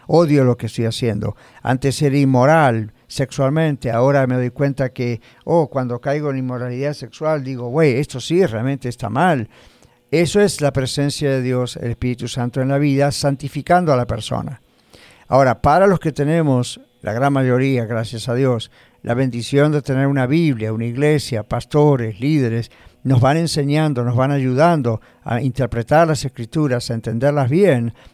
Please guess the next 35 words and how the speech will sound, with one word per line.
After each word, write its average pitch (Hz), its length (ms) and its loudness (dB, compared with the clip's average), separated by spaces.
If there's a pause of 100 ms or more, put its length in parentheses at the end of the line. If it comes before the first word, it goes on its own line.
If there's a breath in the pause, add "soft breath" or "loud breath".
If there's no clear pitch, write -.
(140 soft breath)
El 185 200 2
testimonio 160 540 0
del 143 100 2
Espíritu 131 420 -4
Santo, 131 380 -2
el 113 100 -4
testimonio 135 480 0
a 131 40 -4
través 127 280 0
de 135 80 0
la 117 140 -2
palabra 147 480 2
de 117 120 2
Dios, 117 380 -2
el 113 120 -10
Espíritu 120 380 -8
Santo 117 440 -4 (420 loud breath)
muestra 139 560 0
en 127 80 0
su 131 140 -10
palabra 123 460 0
esto, 117 340 -6 (400 soft breath)
y 151 160 2
el 165 80 2
testimonio 139 800 2
que 127 160 -2
él 123 80 0
usa 127 220 -4
también 123 380 -2
a 120 80 -2
través 117 320 -2
de 127 80 0
otros 120 200 -4
cristianos 123 440 -2
maduros, 139 540 2